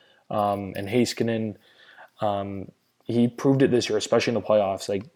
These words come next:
against the Flames, against, uh, the Avalanche, against Tampa, and against Vegas. Like, he was phenomenal. Um, yeah, and he was in the same draft as Rasmus Dahlin, and, you know, he's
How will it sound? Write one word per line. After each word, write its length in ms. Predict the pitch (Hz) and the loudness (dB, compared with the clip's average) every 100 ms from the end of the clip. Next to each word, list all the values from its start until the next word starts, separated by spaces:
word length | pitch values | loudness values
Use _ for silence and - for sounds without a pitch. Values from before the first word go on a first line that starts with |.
| - | -8
against 380 | - 107 113 - | -2 0 0 -2
the 80 | 101 | -2
Flames, 560 | - 107 104 104 - - - | 0 0 0 -4 -8 -8 -4
against, 540 | 110 110 107 - - | 0 0 -2 -6 -2
uh, 340 | 107 101 98 101 - _ _ - | 0 0 -2 -4 -14 _ _ -2
the 140 | 117 | 6
Avalanche, 600 | 107 101 107 104 104 - - _ _ 104 | 8 8 6 4 2 -4 -8 _ _ -2
against 420 | 104 110 104 - | 2 2 0 -4
Tampa, 520 | 110 107 107 107 104 | -2 2 4 4 4
and 100 | - | -2
against 300 | 104 110 104 | -2 -2 -2
Vegas. 460 | 101 104 98 - - | 0 -2 -2 -8 -8
Like, 180 | 107 98 | -8 -6
he 120 | 107 | -4
was 260 | 107 95 - _ _ - | -4 -6 -12 _ _ -2
phenomenal. 600 | 110 107 101 87 - - _ _ - _ - | -2 -2 -4 -8 -10 -16 _ _ -20 _ -4
Um, 500 | 104 98 98 95 95 _ _ _ - _ _ _ _ - | -2 -2 -4 -8 -12 _ _ _ -20 _ _ _ _ 6
yeah, 180 | 127 | 6
and 400 | 107 107 123 123 | 6 4 2 -2
he 160 | - 135 | 2 4
was 200 | 131 120 | 4 4
in 120 | 139 | 4
the 80 | 143 | 2
same 220 | 135 143 | 4 4
draft 280 | 135 120 123 | 6 6 6
as 100 | 123 | 4
Rasmus 320 | 117 117 113 | 6 4 2
Dahlin, 500 | 113 104 104 110 131 | 2 4 4 2 0
and, 320 | 113 107 101 - | -4 -6 -8 -6
you 120 | 110 | -6
know, 140 | 101 | -4
he's 320 | 101 98 - | -4 -4 -6